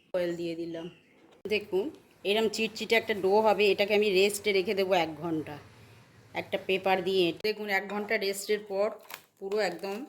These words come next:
পুরো ফুলে গেছে। এবার এটাকে খুব ভালোভাবে আমাকে এখানে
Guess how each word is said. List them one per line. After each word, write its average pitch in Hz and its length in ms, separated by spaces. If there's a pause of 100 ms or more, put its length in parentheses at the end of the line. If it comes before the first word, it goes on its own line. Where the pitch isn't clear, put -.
(1160)
পুরো 220 140
ফুলে 190 440
গেছে। 180 440 (1800)
এবার 185 240
এটাকে 185 320 (120)
খুব 175 160
ভালোভাবে 170 560
আমাকে 165 400 (1500)
এখানে 175 420